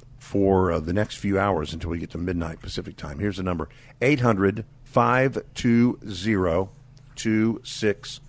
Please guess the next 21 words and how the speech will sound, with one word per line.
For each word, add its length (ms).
four 680
nine. 600
Eight 180
hundred, 320
five 500
two 380
zero, 600
two 320
six 460
four. 440
Got 160
it? 100
Eight 160
hundred, 360
five 520
two 380
zero, 560
two 340
six 560
four 520
nine. 600